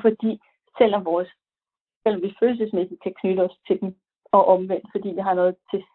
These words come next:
fælles i beredskabet for det, så er vores, og så har vi jo nogle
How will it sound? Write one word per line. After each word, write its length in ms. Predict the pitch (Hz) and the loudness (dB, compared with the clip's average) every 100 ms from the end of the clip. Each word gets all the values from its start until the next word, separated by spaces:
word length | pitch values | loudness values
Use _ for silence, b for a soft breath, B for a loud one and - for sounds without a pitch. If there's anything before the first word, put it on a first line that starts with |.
| - | 0
fælles 320 | 185 185 185 - | 0 -2 -10 -8
i 20 | - | -6
beredskabet 500 | 175 180 214 180 165 | 2 2 2 -4 -4
for 100 | - 185 | -2 -2
det, 80 | 180 b _ | -2 b _
så 60 | - 240 | 4 6
er 120 | 180 | 4
vores, 180 | 175 180 - _ _ | -2 -2 -6 _ _
og 40 | - | -6
så 60 | 233 | -2
har 60 | 208 | 0
vi 60 | 208 | -2
jo 60 | 190 185 | -4 -6
nogle 160 | 175 | -8